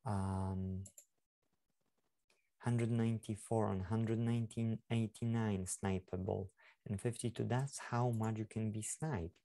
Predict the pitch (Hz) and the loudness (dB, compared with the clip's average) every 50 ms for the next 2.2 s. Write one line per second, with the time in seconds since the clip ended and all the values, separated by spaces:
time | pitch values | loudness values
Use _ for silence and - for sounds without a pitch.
0 | _ _ _ _ - - - - _ - - 104 104 101 107 117 123 123 123 110 | _ _ _ _ -20 -20 -20 -20 _ -4 -2 0 0 0 0 0 0 2 0 0
1 | 95 92 90 85 85 85 85 92 90 87 87 87 87 - - - - - 127 127 | 0 -2 -4 -4 -4 -6 -6 -6 -6 -4 -4 -6 -6 -8 -12 -12 -6 -4 -2 -2
2 | 123 110 98 | 0 -2 -4